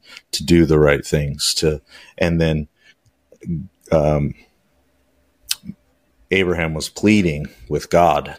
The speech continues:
to, to, you know, let his, let his, uh, nephew Lot survive and his wife and the family. And he's, he's, "Uh, what if there's this many righteous? What if there's this many righteous?" And he's trying to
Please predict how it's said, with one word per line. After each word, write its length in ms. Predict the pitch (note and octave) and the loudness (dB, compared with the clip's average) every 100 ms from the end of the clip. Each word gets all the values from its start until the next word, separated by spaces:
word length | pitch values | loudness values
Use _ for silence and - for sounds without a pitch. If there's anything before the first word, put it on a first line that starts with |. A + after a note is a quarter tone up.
| - | -6
to, 360 | - D#2 C#2+ - - - - - - _ - | 0 0 -2 -10 -20 -18 -18 -20 -20 _ -4
to, 320 | - D#2+ D2 - - - - - - - | 0 2 0 -6 -16 -6 -4 -2 -6 -6
you 220 | F#2+ E2+ | 0 2
know, 120 | D2 | 2
let 180 | D#2 D#2+ | 2 2
his, 380 | D#2 - - - | 0 -2 -4 -2
let 180 | F2+ E2 | 0 0
his, 380 | D#2 - - - _ - | 0 -4 -8 -12 _ -8
uh, 400 | E2 C#2+ C#2+ - | -6 -6 -10 -8
nephew 540 | F2+ A2 - E2+ D2+ E2 | -2 0 -2 -10 -12 -6
Lot 400 | F2 G2 F#2 - - | 0 2 2 -2 -16
survive 760 | - - D#2 C#2+ D2+ D2 C#2+ C#2+ | -10 -6 -2 2 2 2 0 -4
and 140 | D2+ | -4
his 260 | E2 G2 - | 2 2 2
wife 380 | D#2+ D2+ D2 - | 2 2 0 -6
and 140 | D2+ | -8
the 60 | D2+ | -4
family. 580 | G2 F2+ F2+ D#2+ D2+ | 0 2 2 2 0
And 100 | D2 | -2
he's, 280 | D#2 D2 - | -4 -6 -8
he's, 300 | - E2 D2 D2+ | -10 -8 -6 -2
"Uh, 80 | F2+ | 0
what 180 | F2 F#2 | 2 2
if 140 | - | 0
there's 360 | F2+ E2+ D#2+ - | 0 0 -2 -2
this 240 | G#2 - | 0 2
many 240 | F#2 D#2+ | 0 2
righteous? 480 | C#2+ C#2+ C#2 - - | 0 0 -2 -8 -2
What 100 | F2 | 0
if 140 | E2+ - | 2 2
there's 240 | E2+ D#2+ | 0 2
this 260 | G#2+ - F#2 | 0 0 -2
many 200 | D#2+ D2+ | -2 0
righteous?" 500 | D2 C2+ - - - | 0 -2 -6 -10 -10
And 100 | D2+ | -10
he's 140 | - | -8
trying 400 | - F2+ F#2 F2+ | -2 0 2 0
to 180 | D#2 | 0